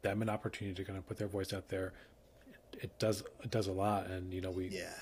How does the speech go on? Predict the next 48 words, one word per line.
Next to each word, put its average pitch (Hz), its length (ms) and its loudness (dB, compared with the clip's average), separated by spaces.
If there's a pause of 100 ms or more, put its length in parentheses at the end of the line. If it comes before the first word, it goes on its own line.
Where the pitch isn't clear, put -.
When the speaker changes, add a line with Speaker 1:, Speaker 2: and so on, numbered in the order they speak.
Speaker 1:
other 101 140 2
people 110 220 4
who 98 100 2
may 95 120 0
listen, 98 360 4
they 92 80 -2
may 90 120 -2
learn 95 280 -2
stuff - 360 -6
and 92 100 -8
stuff. 101 420 -12 (240)
But 95 220 0 (720)
kind 180 200 8
of 185 80 8
like 151 220 8
with 123 160 4
that, 101 200 6
when 101 120 0
you, 107 120 -2
you 117 120 2
know, 104 60 0
you 98 120 -2
put - 240 0
yourself 139 340 4
out 92 260 -4
there, 101 340 -6 (460)
um, 95 440 2 (260)
one 117 140 6
of 120 100 8
the - 20 -6
things 110 220 6
I 104 80 4
always 98 180 4
talk 107 180 0
about 101 180 4
in, 95 180 0 (260)
in 110 140 0
social 110 420 2
media, 101 480 4
the 98 80 0
world 101 280 2
of 98 80 0
social 95 280 -4
media, 95 220 0
is, 92 200 -2
like, 98 220 -4
the - 80 -6
haters 87 760 0